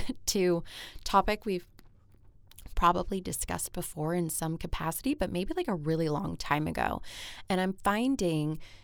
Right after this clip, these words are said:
you know, I started recording this podcast, and if you've been with me for a while, you know, we've been through quite a few iterations, and just through my own growth and understanding and the work that I'm doing, things have changed. So I might be revisiting some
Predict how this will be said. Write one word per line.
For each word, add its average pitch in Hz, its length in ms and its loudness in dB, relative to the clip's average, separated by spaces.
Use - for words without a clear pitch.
you 190 140 4
know, 160 300 4
I 175 100 2
started 190 420 2
recording 170 480 2
this 151 180 0
podcast, 151 720 0
and 156 220 2
if 151 100 -6
you've 156 120 -8
been 156 140 2
with 156 140 0
me 214 160 2
for - 140 2
a - 80 4
while, 254 240 2
you 233 140 2
know, 214 120 6
we've 214 220 2
been 180 160 4
through 208 220 0
quite - 480 0
a 190 60 2
few 156 440 -2
iterations, 160 1000 0
and 160 180 2
just - 300 -2
through 160 360 2
my 151 320 0
own 160 240 2
growth 160 400 4
and 151 140 0
understanding 156 840 -2
and 143 80 -2
the 143 60 -2
work 156 220 -2
that 165 120 0
I'm 151 200 0
doing, 165 420 0
things 247 260 0
have 302 160 0
changed. - 460 0
So 156 260 2
I 165 100 2
might 226 200 0
be 240 160 0
revisiting 180 760 0
some 139 420 0